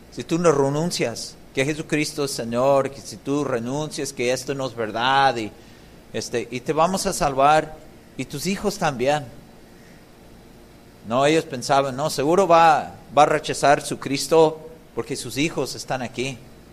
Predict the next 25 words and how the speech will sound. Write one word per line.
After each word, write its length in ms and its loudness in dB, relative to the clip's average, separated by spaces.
y 80 -14
por 200 -10
su, 480 -4
por 100 -10
su 120 -4
amor 360 -2
a 40 -6
los 240 -8
hijos". 460 -12
Entonces, 600 -4
pero 180 0
si 180 -4
tú, 500 6
si 140 -14
tú 140 0
confiesas 640 2
que 100 -2
Jesucristo 560 -4
es 140 -10
el 60 -10
Señor, 560 -4
si 200 -6
no 140 0
lo 140 4
renuncias, 720 -4